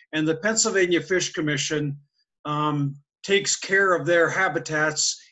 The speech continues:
in a way that not only benefits the fish populations that,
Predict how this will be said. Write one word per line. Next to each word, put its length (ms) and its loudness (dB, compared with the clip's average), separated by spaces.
in 160 2
a 80 0
way 640 4
that 300 4
not 300 4
only 640 2
benefits 920 0
the 100 -2
fish 360 -2
populations 1040 -2
that, 360 -4